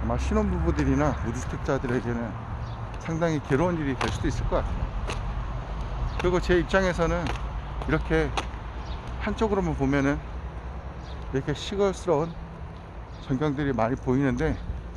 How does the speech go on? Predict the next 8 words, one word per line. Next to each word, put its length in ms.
반대쪽을 480
보면요, 460
또 160
도시만의, 600
도시만의 420
그런 260
모습을 340
또 100